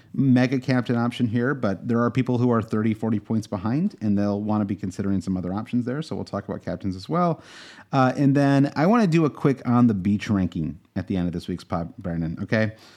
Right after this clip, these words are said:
I got in my dig on Bournemouth, but I, I got more digs in me.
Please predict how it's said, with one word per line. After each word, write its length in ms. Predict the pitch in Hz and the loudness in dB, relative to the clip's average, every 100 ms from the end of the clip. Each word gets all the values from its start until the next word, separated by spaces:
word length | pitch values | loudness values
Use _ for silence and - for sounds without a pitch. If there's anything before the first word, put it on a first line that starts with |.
| - | -6
I 60 | 117 | -2
got 220 | 131 156 | 2 4
in 80 | 156 | 4
my 120 | 135 | 2
dig 260 | 110 113 104 | 2 2 2
on 140 | 98 | 2
Bournemouth, 500 | 87 92 90 78 - | 2 0 0 -2 -6
but 120 | 107 104 | -2 0
I, 220 | 107 110 | 0 0
I 80 | 117 | -2
got 160 | 135 131 | 0 4
more 200 | 127 113 | 4 4
digs 420 | 98 107 92 - | 2 0 0 -6
in 220 | - 107 | -2 0
me. 180 | 95 73 | 2 -2